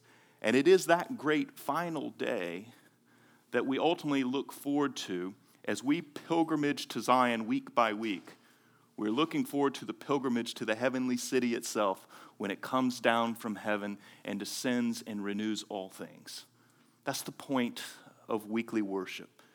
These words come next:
orientation and reorientation,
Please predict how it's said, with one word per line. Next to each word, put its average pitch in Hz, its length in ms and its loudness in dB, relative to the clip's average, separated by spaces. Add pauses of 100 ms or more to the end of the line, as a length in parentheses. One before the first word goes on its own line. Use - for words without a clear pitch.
(380)
orientation 135 960 4
and 107 240 -6
reorientation, 90 1120 -6